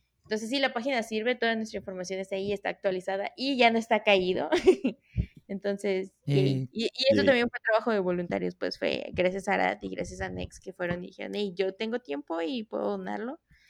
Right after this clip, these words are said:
Speaker 1: Y yo estuve en un par de juntas con ellos diciendo, "Hey, ¿qué falta y qué puedo ayudarles?". Pero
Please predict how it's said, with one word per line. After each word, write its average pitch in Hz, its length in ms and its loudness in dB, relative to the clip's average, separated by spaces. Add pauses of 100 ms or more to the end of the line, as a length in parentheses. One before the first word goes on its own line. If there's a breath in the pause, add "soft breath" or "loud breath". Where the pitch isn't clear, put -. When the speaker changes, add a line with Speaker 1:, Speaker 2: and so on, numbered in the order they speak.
(600 soft breath)
Speaker 1:
Y 185 460 -4
yo 208 80 6
estuve 226 220 2
en 233 100 4
un 233 100 2
par 220 200 4
de 220 80 2
juntas 214 340 -6
con 190 180 -4
ellos 196 280 0
diciendo, 196 340 -4
"Hey, 196 180 0
¿qué 202 120 -4
falta 143 300 -2
y 208 40 -4
qué 196 140 -12
puedo 190 160 -2
ayudarles?". 196 500 -4
Pero - 320 -12